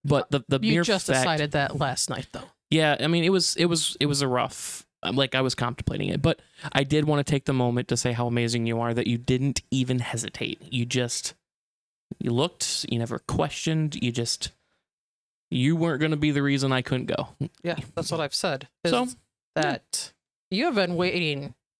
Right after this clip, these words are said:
Speaker 2: You've talked about the Lions ad nauseum since I met you, however many years ago that was.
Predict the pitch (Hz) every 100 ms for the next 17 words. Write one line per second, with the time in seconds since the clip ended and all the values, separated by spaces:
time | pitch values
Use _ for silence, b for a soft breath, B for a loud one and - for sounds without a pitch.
0 | _ _ _ _ _ - 226 226 - 226
1 | 170 151 151 151 160 156 147 139 131 -
2 | - _ _ _ _ - 165 175 156 165
3 | 151 139 135 - _ _ _ - 180 156
4 | 139 151 160 147 139 135 _ _ _ _
5 | _ _ _ - 165 156 147 151 156 165
6 | 160 147 147 135 139 175 139 143 -